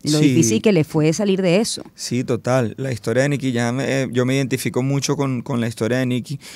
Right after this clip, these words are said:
Speaker 2: pero también ahora que ya no consumo, me identifico mucho con la historia de Daddy Yankee o con la historia de J Balvin, que
Speaker 1: Ujú.
Speaker 2: son grandes artistas que,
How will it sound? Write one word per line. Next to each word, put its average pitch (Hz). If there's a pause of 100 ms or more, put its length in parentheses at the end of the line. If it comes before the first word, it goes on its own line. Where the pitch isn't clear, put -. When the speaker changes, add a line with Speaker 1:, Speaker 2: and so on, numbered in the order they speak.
(160)
Speaker 2:
pero 160
también 151
ahora 123
que 135
ya 120
no 127
consumo, 139
me 131
identifico 117
mucho 120
con 131
la 117
historia 113
de 113
Daddy 98
Yankee 147
o 110
con 120
la 104
historia 110
de 113
J 107
Balvin, 120
que 156
Speaker 1:
Ujú. 143
Speaker 2:
son 107
grandes 110
artistas 123
que, -